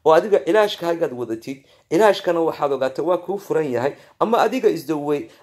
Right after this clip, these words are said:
ama walaalaha muslimka u tag, meel kastaad joogtaan, isku daweeya walaalayaal. Baarakallahu fiikum, jazaakumullahu khair. Naseexadan weeyaan, niyadda inay kaa xumaataa maahan. Halkan waxaa ku yaalla wadna yaa ku yaalla.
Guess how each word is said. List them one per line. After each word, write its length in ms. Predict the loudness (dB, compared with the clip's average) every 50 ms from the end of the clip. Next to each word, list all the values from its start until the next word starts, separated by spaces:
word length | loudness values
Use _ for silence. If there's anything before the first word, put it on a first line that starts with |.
| _ -2
ama 160 | -2 2 4
walaalaha 360 | 6 8 8 8 6 4 0
muslimka 440 | -4 -6 -8 -10 -10 -12 -10 -8 -8 -8
u 80 | -8 -8
tag, 200 | -6 -6 -6 -6 -8 _ _ _ -2
meel 160 | 2 2 2 2
kastaad 400 | 0 -2 0 2 2 2 2 0
joogtaan, 460 | -4 -6 -6 -2 2 2 2 2 0 -4 -10 _ _ _
isku 280 | -6 -6 -6 -4 -6 -4
daweeya 540 | 2 4 4 4 4 4 2 2 2 0 0
walaalayaal. 480 | 0 0 0 0 0 -2 -2 -2 -2
Baarakallahu 600 | 2 4 4 4 4 2 0 -6 -8 -8 -10 -12 -12
fiikum, 420 | -10 -12 -12 -10 -10 -10 -8 -8
jazaakumullahu 500 | -6 -6 -6 -6 -6 -8 -10 -8 -10 -10 -10
khair. 120 | -14 -16 -16 -20 -20 _ _
Naseexadan 720 | -6 -6 -4 -2 -2 -2 -2 0 -2 -2 -2 -2 -2 -2
weeyaan, 340 | 0 -2 -2 -2 -2 -2 -2
niyadda 300 | -2 -2 -2 -2 -2 -2
inay 180 | -2 -2 -2 -2
kaa 160 | -2 -4 -4 -4
xumaataa 360 | -8 -10 -10 -10 -8 -10 -10
maahan. 220 | -10 -10 -12 -14 -14 _ _ _ _
Halkan 320 | -4 -4 -2 0 0 0
waxaa 220 | 0 -2 -4 -8
ku 140 | -10 -8 -4
yaalla 260 | -2 -2 0 0 0
wadna 280 | 0 0 0 -2 -2 -4
yaa 180 | -4 -2 -4 -4
ku 140 | -6 -10 -10
yaalla. 300 | -6 -6 -6 -6 -6